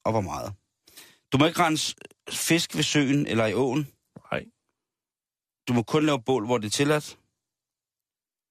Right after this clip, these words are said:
Speaker 1: Og fotografering med kommercielt formål er ikke tilladt uden foregående aftale. Og så kan du altså leje Børnesøen.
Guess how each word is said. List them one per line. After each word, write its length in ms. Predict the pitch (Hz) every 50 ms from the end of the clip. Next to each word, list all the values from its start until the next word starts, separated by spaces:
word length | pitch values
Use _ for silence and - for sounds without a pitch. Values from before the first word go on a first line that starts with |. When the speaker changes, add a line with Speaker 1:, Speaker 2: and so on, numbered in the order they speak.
| _ _ _ _ _ _ _ _ _ _ _ - _ _
Speaker 1:
Og 300 | 123 139 143 160 165 156 - _ _ _ _
fotografering 600 | - - 123 110 117 120 113 - 151 131 139 143
med 80 | 135 127
kommercielt 500 | - - 127 113 110 - - 147 - -
formål 420 | - - 120 117 117 117 113 120 -
er 80 | 80 - - _ _
ikke 220 | 151 151 - 160 139 -
tilladt 400 | - - 113 107 107 107 107 - - _
uden 320 | - 104 98 101 107 107 104 - _ _
foregående 520 | - - - 98 95 95 - 107 95 90 -
aftale. 500 | 110 - 92 - - 98 92 87 - 92 - _ _ _ _ _ _ _ _ _ _ _ _ _ _
Og 100 | - 117
så 100 | - 170
kan 100 | 165 202
du 60 | 196 180
altså 160 | 156 139 165
leje 220 | 135 120 127 156 -
Børnesøen. 680 | - 123 120 123 160 151 - 156 139 123 123 123 123